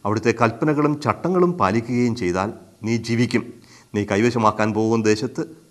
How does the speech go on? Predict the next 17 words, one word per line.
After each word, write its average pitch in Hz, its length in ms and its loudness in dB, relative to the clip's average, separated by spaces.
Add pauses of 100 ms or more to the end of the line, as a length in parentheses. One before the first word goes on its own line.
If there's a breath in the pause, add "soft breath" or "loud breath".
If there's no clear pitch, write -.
(120)
നിന്നെ 101 220 2 (200)
അനുഗ്രഹിച്ച് 107 540 -4 (260)
കർത്താവ് 90 440 -8
വർദ്ധിപ്പിക്കും." - 500 -8 (340 loud breath)
അപ്പോൾ 151 260 4
ദൈവത്തിൻ്റെ 196 500 6
സ്നേഹം 143 480 2
പ്രകടമാവുന്നത് 135 720 2 (100)
ഈ - 20 -2 (100)
പ്രമാണങ്ങൾ 117 500 -2
നൽകുന്നതിലൂടെയാണ്. 147 680 0 (300 loud breath)
ഇതനുസരിച്ച് 165 580 2
ജീവിച്ചാലേ 156 500 0
നിങ്ങൾക്ക് 139 300 -2
ജീവിക്കാൻ 160 420 -2
സാധിക്കൂ. 90 360 -6 (340 loud breath)
ഇതിന് 180 240 6